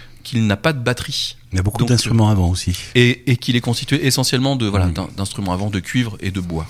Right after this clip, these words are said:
Speaker 2: D'accord. Euh, ça se faisait à une époque aussi, ça. Hein, il y avait l'or-, l'orchestre en bas, euh, on projetait le film et bon, bah, le public était là. On est un peu dans cet esprit-là.
Speaker 1: On est dans cet esprit complètement.
Speaker 2: Mm.
Speaker 1: C'est vraiment, euh,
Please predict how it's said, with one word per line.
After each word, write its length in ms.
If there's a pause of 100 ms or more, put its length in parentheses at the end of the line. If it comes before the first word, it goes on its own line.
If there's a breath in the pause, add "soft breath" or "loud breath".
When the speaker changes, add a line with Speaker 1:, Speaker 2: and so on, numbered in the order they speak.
(320 loud breath)
Speaker 2:
D'accord. 480 (440 loud breath)
Euh, 640
ça 120
se 60
faisait 220
à 40
une 100
époque 340
aussi, 240
ça. 280 (760)
Hein, 140
il 60
y 40
avait 100
l'or-, 160
l'orchestre 420
en 80
bas, 400
euh, 240 (440 loud breath)
on 20
projetait 360
le 60
film 380
et 220
bon, 140
bah, 120
le 60
public 360
était 180
là. 120
On 300
est 40
un 40
peu 140
dans 120
cet 220
esprit-là. 640 (140)
Speaker 1:
On 200
est 80
dans 140
cet 180
esprit 320
complètement. 460
Speaker 2:
Mm. 100
Speaker 1:
C'est 200
vraiment, 520
euh, 220